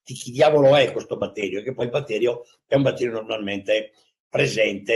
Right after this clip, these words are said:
in, in altri prodotti. Quindi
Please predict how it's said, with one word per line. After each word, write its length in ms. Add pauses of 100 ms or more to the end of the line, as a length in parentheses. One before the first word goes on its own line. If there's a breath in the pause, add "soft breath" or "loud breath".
(200)
in, 220
in 140
altri 340
prodotti. 520 (480)
Quindi 460